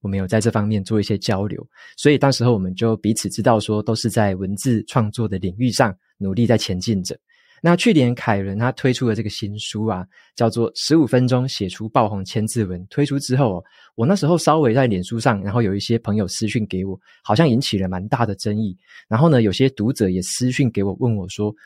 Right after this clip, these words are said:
我对这件事情的看法。好，可是大家知道说我对于时事啊，或者是正在发展的事情，通常我没有什么兴趣去蹭热度，我有我自己的兴趣，都已经忙不完了。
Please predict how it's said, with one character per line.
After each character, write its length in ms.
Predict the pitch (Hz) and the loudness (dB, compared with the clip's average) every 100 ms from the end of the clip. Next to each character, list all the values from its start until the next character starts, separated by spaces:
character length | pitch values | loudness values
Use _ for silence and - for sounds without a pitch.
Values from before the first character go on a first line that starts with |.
| _ | _
我 160 | 107 92 | -6 2
对 180 | 143 | 4
这 100 | 120 | 4
件 160 | 113 120 | 2 0
事 160 | - 120 | -2 -6
情 160 | - | -6
的 140 | 90 92 | -8 -4
看 240 | - 113 | -2 0
法。 240 | - - _ _ - - _ | -2 -6 _ _ -20 -20 _
好， 100 | 101 | -8
可 80 | 104 | 0
是 80 | 139 | 4
大 140 | 117 | 4
家 100 | 117 | 4
知 140 | 117 | 4
道 160 | 113 113 | 4 4
说 200 | 110 107 110 | 2 -2 -4
我 100 | 98 | 0
对 200 | - 113 | 4 4
于 60 | |
时 280 | 107 - 101 | 2 -4 -4
事 240 | 104 135 | -2 0
啊， 160 | 107 92 | 0 0
或 140 | 117 | -2
者 40 | 101 | 0
是 140 | 113 | 0
正 160 | 101 107 | 0 0
在 160 | 110 | 0
发 180 | 104 107 | 0 0
展 140 | 107 87 | 0 -4
的 60 | |
事 180 | 92 120 | -4 -4
情， 180 | 92 - - - | -4 -10 -18 -4
通 140 | 131 | 0
常 180 | 131 107 | 2 0
我 80 | 98 | 0
没 120 | 101 | 0
有 100 | 120 | 0
什 120 | 123 | 0
么 80 | 92 | -4
兴 220 | 90 113 | -2 -4
趣 160 | 104 110 | -2 -4
去 160 | 95 104 | -6 -6
蹭 260 | - 117 101 | -2 0 0
热 200 | 110 92 | 0 -2
度， 200 | 101 90 - - - | -4 -10 -14 -14 0
我 120 | 135 | 4
有 80 | 160 | 4
我 120 | 107 | 2
自 60 | 110 | 0
己 100 | 104 | 0
的 40 | |
兴 220 | - 110 | 0 -2
趣， 240 | - 101 - - - | -4 -8 -12 -6 2
都 80 | 131 | 2
已 40 | |
经 80 | 123 | 2
忙 160 | 110 | -2
不 100 | 98 | -4
完 140 | 110 - | -4 -4
了。 100 | - | -8